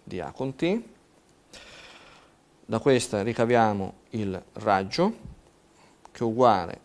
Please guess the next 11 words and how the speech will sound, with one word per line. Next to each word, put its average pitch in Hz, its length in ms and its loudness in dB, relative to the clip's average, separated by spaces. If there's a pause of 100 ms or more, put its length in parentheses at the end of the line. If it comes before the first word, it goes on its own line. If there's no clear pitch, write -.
a - 240 -10
V 117 300 -6
al 104 140 -6
quadrato 107 640 -2 (140)
diviso 101 580 -8 (480)
G 113 400 -2 (360)
per 101 340 -8
la 110 140 -6
tangente 107 680 -4 (420)
di 110 200 -6
alfa 107 460 -2